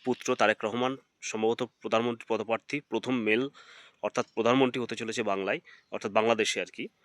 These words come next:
তো সেক্ষেত্রে, আহ, এতদিন যে অত্যাচার রাহাজানি চলেছিল, আমি মনে করি সেটা কিছুটা হলেও অবসান হবে। তার কারণটা হচ্ছে তারেক রহমান খুব একটা এডুকেটেড পারসন আর কি, ভদ্রলোক।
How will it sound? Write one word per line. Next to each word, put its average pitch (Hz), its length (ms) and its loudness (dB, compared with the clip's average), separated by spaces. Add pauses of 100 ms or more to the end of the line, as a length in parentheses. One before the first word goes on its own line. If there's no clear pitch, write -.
(340)
তো 110 180 -2
সেক্ষেত্রে, 135 500 0 (480)
আহ, 101 680 -2 (640)
এতদিন 135 340 0
যে 135 260 6 (100)
অত্যাচার 127 440 0
রাহাজানি 123 340 2
চলেছিল, 113 420 -2
আমি 123 160 2
মনে 127 180 0
করি 139 120 -2
সেটা 143 200 0
কিছুটা 196 320 -2
হলেও 196 180 2
অবসান 113 400 0
হবে। 87 160 -12 (300)
তার 101 120 -4
কারণটা 135 300 2
হচ্ছে 160 180 -4
তারেক 120 280 4
রহমান 139 240 0
খুব 127 140 -6
একটা 123 200 0
এডুকেটেড 120 320 -4 (200)
পারসন 117 320 0
আর 101 60 -2
কি, 143 180 -8
ভদ্রলোক। 104 460 -6